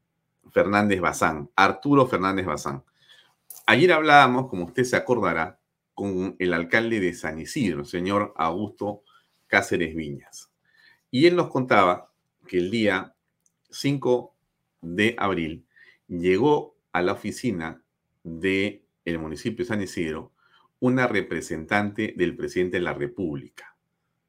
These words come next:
a decirle que cómo era posible que él estuviera trabajando, que qué se ha creído, si hay un paro, cómo es que él puede estar trabajando, o sea, está prohibido trabajar. Y fue con un grupo de policías.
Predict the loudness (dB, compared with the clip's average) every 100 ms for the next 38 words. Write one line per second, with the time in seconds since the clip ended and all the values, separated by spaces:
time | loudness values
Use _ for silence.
0 | _ _ _ -2 0 0 0 0 -2 -4
1 | 0 0 2 0 0 0 -4 -4 -4 -2
2 | 0 0 -2 0 0 2 2 2 0 -2
3 | -4 -6 -6 -6 0 0 4 2 4 4
4 | 4 4 0 -2 -4 2 2 2 0 2
5 | 2 2 -4 _ 0 2 0 0 0 2
6 | 2 0 0 -4 -2 -2 -2 -4 -6 -10
7 | -10 -6 -2 6 6 8 6 4 2 -4
8 | -6 -12 -16 _ _ _ _ _ -10 -8
9 | 2 2 2 -4 _ _ _ _ _ _
10 | _ -4 -4 -4 -4 -2 0 0 -2 -4
11 | -6 -8 -10 -12 -14 -20